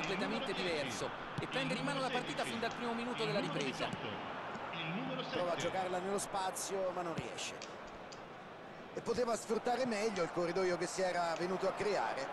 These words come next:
Speaker 1: Buona l'intenzione del passaggio, ma non l'ha calibrato bene e per gli avversari non è stato difficile fermare l'azione.
Speaker 3: C'è Messi.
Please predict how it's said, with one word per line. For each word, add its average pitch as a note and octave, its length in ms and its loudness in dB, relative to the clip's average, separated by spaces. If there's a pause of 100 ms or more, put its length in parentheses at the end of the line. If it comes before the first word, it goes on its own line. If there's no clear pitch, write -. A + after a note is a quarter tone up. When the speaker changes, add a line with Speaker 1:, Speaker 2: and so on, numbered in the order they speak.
(280)
Speaker 1:
Buona G3+ 260 2
l'intenzione F3 520 0
del E3 100 2
passaggio, D3 640 0 (140)
ma E3 80 0
non G3+ 100 0
l'ha A3+ 80 2
calibrato G#3 480 0
bene D#3+ 360 0
e E3 100 -4
per G3 160 0
gli F#3+ 80 0
avversari G#3 500 0
non F#3+ 140 0
è F#3 40 4
stato G3+ 280 0
difficile F3+ 460 0
fermare E3 340 2
l'azione. B2+ 640 -2 (2500)
Speaker 3:
C'è - 120 -4
Messi. D#3+ 540 -2